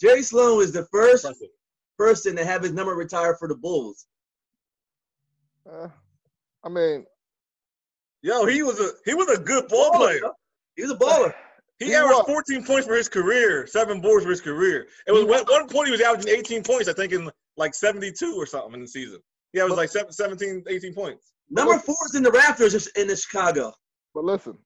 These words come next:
Speaker 3: the Bulls franchise is not no historic <laughs> franchise with a whole bunch of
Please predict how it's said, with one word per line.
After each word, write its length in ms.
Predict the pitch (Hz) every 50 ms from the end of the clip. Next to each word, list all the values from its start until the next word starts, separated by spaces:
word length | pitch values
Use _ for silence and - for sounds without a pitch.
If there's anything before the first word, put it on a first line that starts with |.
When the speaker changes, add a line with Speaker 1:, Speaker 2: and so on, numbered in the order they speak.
| _ _ -
Speaker 3:
the 80 | 147
Bulls 440 | 131 127 147 165 196 196 180 165 156
franchise 560 | 147 165 165 165 151 131 135 139 131 131 131
is 100 | 123 120
not 260 | 127 139 143 143 139 135
no 360 | 139 135 135 131 131 113 87
historic 560 | 131 143 - _ - 170 165 160 151 143 135 - _ _ _ -
<laughs> 760 | 156 - - _ _ _ - - - 156 - _ 156 _ -
franchise 480 | 175 180 185 165 - - 147 147 147
with 120 | 139 143 135
a 40 |
whole 160 | 123 175 175 160
bunch 300 | 131 156 160 151 - 143
of 160 | 143 135